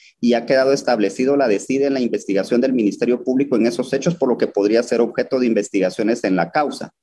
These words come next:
De esa cuenta, no resulta extraño para quien expone que esa instancia estatal se haya querellado en algunas denuncias planteadas por Fundaterror,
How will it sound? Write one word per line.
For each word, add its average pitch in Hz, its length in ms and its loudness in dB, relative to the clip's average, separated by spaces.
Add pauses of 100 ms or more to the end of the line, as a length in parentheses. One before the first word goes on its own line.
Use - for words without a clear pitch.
(300)
De 120 180 0
esa 143 240 0
cuenta, 165 640 0
no 123 120 2
resulta 147 440 0
extraño 127 640 0
para 107 240 0
quien 104 160 2
expone 147 560 0 (200)
que 123 100 0
esa 143 180 0
instancia 139 480 0 (200)
estatal 123 480 0
se 147 100 0
haya 139 200 4
querellado 117 480 2
en 139 80 0
algunas 120 380 0
denuncias 117 340 0
planteadas 120 460 0
por - 220 -6
Fundaterror, 104 720 -2